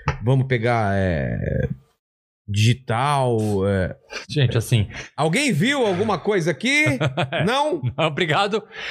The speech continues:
Speaker 1: É isso, é, e terminada a investigação, então.
Speaker 2: Cara, a polícia
Speaker 1: Só se o cara
Speaker 2: brasileira
Speaker 1: esqueceu o R G no local, né?
Speaker 2: Eu vou te falar, a polícia brasileira, em sua imensa maioria, é extremamente vocacionada. O cara ganha um salário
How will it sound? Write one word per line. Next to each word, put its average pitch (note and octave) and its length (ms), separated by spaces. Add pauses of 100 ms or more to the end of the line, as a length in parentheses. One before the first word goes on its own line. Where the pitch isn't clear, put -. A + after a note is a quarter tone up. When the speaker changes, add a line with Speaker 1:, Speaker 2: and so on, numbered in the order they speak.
(160)
Speaker 1:
É G3+ 160
isso, F#3 300
é, D#3 140
e D3 260
terminada A#3 540
a D4 40
investigação, B3+ 680
então. A#2+ 400 (160)
Speaker 2:
Cara, C3 260
a B2+ 60
polícia D#3+ 380
Speaker 1:
Só A#2+ 220
se E3 80
o - 40
cara - 120
Speaker 2:
brasileira - 40
Speaker 1:
esqueceu D#3 440
o D#3 60
R D#3 160
G C3+ 240
no D#3 120
local, B2 480
né? A2 100
Speaker 2:
Eu A2 40
vou A#2+ 100
te B2+ 80
falar, A2 240
a - 20
polícia C3 380
brasileira, G#2 640 (160)
em A#2 100
sua C3 400 (100)
imensa C3+ 680
maioria, G2+ 600
é G#2+ 160
extremamente D3 680
vocacionada. F#2 840 (380)
O - 40
cara C#3+ 140
ganha C3 200
um B2+ 60
salário G#2 600